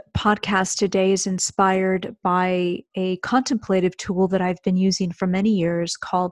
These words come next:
the Gene Keys, and its founder and creator, uh, is a wonderful teacher and philosopher by the name of Richard Rudd.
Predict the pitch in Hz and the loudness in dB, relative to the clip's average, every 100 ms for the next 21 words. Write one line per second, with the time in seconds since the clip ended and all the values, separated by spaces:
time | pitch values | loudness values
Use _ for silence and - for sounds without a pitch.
0 | - 170 - 196 196 214 214 - 165 160 | -6 -10 -6 -4 0 0 -2 -2 0 0
1 | 180 - - - - - - 180 185 180 | -2 -4 -12 -20 -20 -12 -2 0 2 0
2 | 180 190 - - - 185 190 190 180 180 | -2 -2 -2 -4 0 2 4 4 2 0
3 | - 190 185 180 180 180 180 - - - | 0 2 2 2 4 2 -2 -8 -20 -20
4 | _ 175 170 170 170 - 185 180 175 190 | _ -4 -2 -2 -4 -4 0 0 0 0
5 | 185 170 196 208 208 196 185 - - 196 | 0 4 6 6 6 2 0 0 -2 -2
6 | 180 196 175 180 - 214 214 196 185 175 | 0 2 4 2 2 0 2 4 2 2
7 | 175 170 170 180 - 175 185 - 185 180 | -2 -2 -6 -6 -4 -2 -2 -2 0 0
8 | - 180 170 175 170 170 | -2 -6 -2 0 0 -4